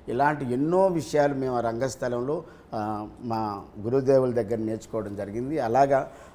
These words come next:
ఆ, గురువుగారి సమక్షంలో శిష్యుడు ఈరోజు ఈ స్థాయిలో ఉండడం, గురువుగా వారు ఎంత ఆనందపడుతున్నారో నాకు తెలుసు. At the same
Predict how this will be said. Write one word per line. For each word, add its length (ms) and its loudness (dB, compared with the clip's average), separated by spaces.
ఆ, 180 0
గురువుగారి 600 6
సమక్షంలో 600 2
శిష్యుడు 480 -2
ఈరోజు 540 4
ఈ 120 0
స్థాయిలో 500 6
ఉండడం, 560 2
గురువుగా 320 4
వారు 200 2
ఎంత 220 -2
ఆనందపడుతున్నారో 720 -2
నాకు 260 -6
తెలుసు. 380 -4
At 80 -8
the 120 -4
same 280 4